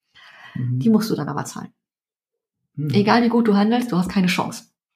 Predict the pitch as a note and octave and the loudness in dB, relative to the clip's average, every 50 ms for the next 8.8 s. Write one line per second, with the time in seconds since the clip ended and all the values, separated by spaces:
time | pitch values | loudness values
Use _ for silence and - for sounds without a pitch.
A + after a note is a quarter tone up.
0 | _ _ _ _ _ _ - - - - B2 B2 B2 C3 C#3+ D#3 C3 B2 E3+ G3+ | _ _ _ _ _ _ -20 -20 -14 -10 -6 -6 -4 -2 -2 -2 0 2 4 4
1 | G3 D#3+ - F3+ F#3 F#3 - C#3 C#3 - C#3 C3+ A#2+ A#2+ A#2 A#2 A#2+ A#2 A#2 A#2 | 4 4 2 0 0 2 2 0 0 2 2 2 2 2 2 2 2 0 0 0
2 | A#2 - - C3+ C3+ - B2+ C#3 B2 - A#2+ A#2+ B2 B2+ C3 C3 B2 A#2+ B2 B2+ | -2 -2 -2 -4 -2 0 -2 -2 -2 -2 -4 -2 0 0 2 2 2 2 0 -2
3 | - - - - - - A3+ A3 - A#3 B3+ C#4 C4 - - C#4+ A#3+ - - A3+ | -4 -8 -14 -8 0 0 0 2 2 2 2 4 2 2 2 2 2 4 2 2
4 | G#3+ G#3+ - - A3 G#3+ G#3+ A3 A3+ A#3 A#3 A#3 A3+ F#3+ - F3+ E3 D#3 - - | 2 2 0 0 -2 -2 -2 0 -2 -2 -2 -2 -4 -6 -6 -8 -10 -10 -12 -20
5 | - _ _ _ _ _ _ _ _ _ _ _ _ _ _ _ _ _ _ _ | -20 _ _ _ _ _ _ _ _ _ _ _ _ _ _ _ _ _ _ _
6 | _ _ _ _ _ _ - C3 C3 - - - - _ _ _ _ _ - - | _ _ _ _ _ _ -8 -6 -6 -6 -8 -12 -20 _ _ _ _ _ -6 -2
7 | - B3+ D4 C#4+ C4 D4 C#4+ - - G#3 A3+ B3+ A#3 - - - _ _ _ - | 0 2 2 4 4 2 0 0 2 0 0 0 -2 -6 -12 -20 _ _ _ -20
8 | - _ _ _ _ - A3 A3+ A#3 A3+ A3+ - - - - _ | -20 _ _ _ _ 0 0 2 2 0 -4 -8 -10 -14 -16 _